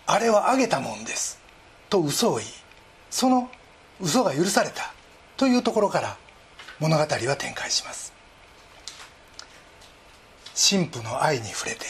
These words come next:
ジャンバルジャンは目を覚まし、悔い改め、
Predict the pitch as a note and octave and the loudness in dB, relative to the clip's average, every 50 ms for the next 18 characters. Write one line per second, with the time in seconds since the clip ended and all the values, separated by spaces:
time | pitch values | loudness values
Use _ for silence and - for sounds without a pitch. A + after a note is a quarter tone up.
0 | - - - - - - - - - - - - E3+ E3 E3+ E3+ D3+ - A#2+ A2+ | -12 -14 -16 -20 -20 -20 -20 -20 -20 -6 -2 0 2 2 2 0 0 0 -2 -4
1 | A2 A#2 A2 A2 A2+ A2 - C#3 C#3 C3+ - - C#3+ C#3 C#3 - - - - - | -4 -6 -6 -6 -4 -4 -2 -2 0 0 0 0 -2 -4 -8 -14 -20 -20 -20 -20
2 | - - - - - - - - - - - - - - - - - - - - | -20 -20 -20 -20 -20 -20 -20 -20 -20 -20 -20 -20 -20 -20 -20 -20 -20 -20 -20 -20
3 | - - - - - - - - - - - - - - - - D3 C#3+ C#3+ D3 | -20 -20 -20 -20 -20 -20 -20 -20 -20 -20 -20 -20 -8 -4 -2 0 2 2 2 2
4 | D#3 D3+ G3 F#3+ F3 B2+ A2 G2+ - | 2 2 2 0 0 -2 -6 -10 -14